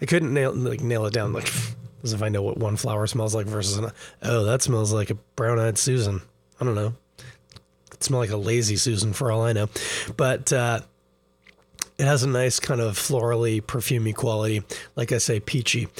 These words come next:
Uh, on the palate, I've already taken a sip. Sorry, I just couldn't help myself. Mm. There, I had another, and I made it official by telling you. Uh, yeah, the thing that I love about this beer,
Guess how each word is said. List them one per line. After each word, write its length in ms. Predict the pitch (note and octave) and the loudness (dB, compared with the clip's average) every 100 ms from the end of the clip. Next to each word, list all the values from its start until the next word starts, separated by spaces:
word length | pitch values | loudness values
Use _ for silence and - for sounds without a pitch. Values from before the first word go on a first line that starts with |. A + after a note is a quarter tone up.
| - - A2+ | -10 -10 -6
Uh, 160 | C#3 - | -4 -2
on 180 | D3 C#3+ | 0 0
the 80 | |
palate, 320 | A#2+ D#3+ D#3 C3+ | 2 2 4 2
I've 120 | B2 | 4
already 180 | C#3+ C3 | 4 4
taken 240 | B2+ A2 | 2 2
a 60 | A2 | 0
sip. 260 | B2 B2+ | 2 0
Sorry, 320 | - B2+ A#2 | 0 2 2
I 120 | G2+ G#2 - - | 0 -2 -8 -4
just 180 | B2+ | -4
couldn't 200 | - A#2+ | -2 0
help 140 | A2 A#2 | 0 0
myself. 400 | A#2 - B2 - _ _ - - - - _ _ _ _ - - - | -2 -2 -2 -6 _ _ -20 -20 -20 -20 _ _ _ _ -20 -20 -6
Mm. 280 | D#3+ C#3+ G#2+ - _ _ _ - _ _ _ - | 0 0 0 -4 _ _ _ -20 _ _ _ 0
There, 220 | C3 B2 | 2 4
I 60 | A#2 | 4
had 140 | A#2 | 2
another, 280 | A2 A#2 A#2 | 2 4 4
and 120 | A2 | 4
I 20 | |
made 200 | A2+ A2+ | 2 2
it 60 | G#2+ | 0
official 340 | G#2+ B2 B2 | 0 0 0
by 100 | G#2 | 0
telling 320 | G#2 B2+ A2+ | 0 0 0
you. 100 | G#2 A2 A#2 - - | 0 -4 -6 -10 -8
Uh, 320 | - B2+ A#2+ - - - _ _ _ _ _ _ _ _ _ - _ - - _ _ - | 0 2 0 -2 -12 -20 _ _ _ _ _ _ _ _ _ -20 _ -14 -14 _ _ -2
yeah, 300 | D#3 D#3 C3+ | 2 2 2
the 140 | B2 | 2
thing 220 | A#2 F3+ | 2 2
that 100 | E3 | 4
I 40 | C3 | 4
love 240 | B2+ B2+ | 2 2
about 260 | B2 A2+ A2 | 2 0 -2
this 160 | - | -6
beer, 400 | - B2 A2 G#2+ | -2 -2 -2 -4